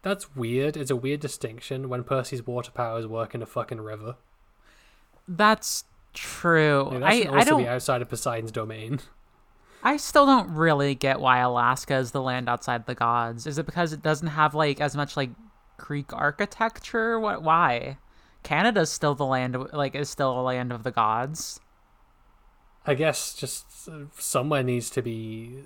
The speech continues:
Speaker 1: the land beyond the gods. Maybe it's 'cause Russia used to own it.
Speaker 2: Maybe.
Speaker 1: The hu-
Speaker 2: <laughs> Wait.
Speaker 1: Yeah, and they're, they're fucking, that's not the heart of the West. They're, they're part of the East or some shit.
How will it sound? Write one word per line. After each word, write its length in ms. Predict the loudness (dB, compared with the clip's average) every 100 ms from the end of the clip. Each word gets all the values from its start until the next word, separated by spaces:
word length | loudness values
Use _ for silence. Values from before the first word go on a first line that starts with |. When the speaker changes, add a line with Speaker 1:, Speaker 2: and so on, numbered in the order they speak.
| -12
Speaker 1:
the 140 | -6
land 280 | -2 -2 -2
beyond 240 | -2 -2
the 40 | -2
gods. 520 | -4 -4 -6 -12 -18 _ _ _ _ _ _
Maybe 120 | 0
it's 80 | 2
'cause 160 | 4 4
Russia 300 | 4 2 0
used 200 | -2 -2
to 120 | -2
own 140 | 2 2
it. 160 | 2 -2 -18 _ _ _ -20 -20 -20 -14 -12 -4
Speaker 2:
Maybe. 500 | 2 2 2 2 2 2 -4 -16 _ -2
Speaker 1:
The 80 | 0
hu- 240 | 2 0 -2
Speaker 2:
<laughs> 0 |
Wait. 340 | 4 4 2 -6 -20 -14 4
Speaker 1:
Yeah, 260 | 6 8
and 100 | 6
they're, 160 | 6 4
they're 180 | 0 -4
fucking, 540 | -2 -6 -4 -6 -4
that's 240 | -2 -2 0
not 140 | -2
the 80 | -2
heart 220 | -2 -2
of 80 | -4
the 60 | -6
West. 320 | -4 -4 -4
They're, 420 | -4 -2 -2 -4
they're 160 | -6 -4
part 240 | 0 -2
of 60 | -2
the 80 | -6
East 480 | -4 -6 -8 -10 -6
or 100 | -4
some 220 | -4 -4
shit. 360 | -2 -2 -2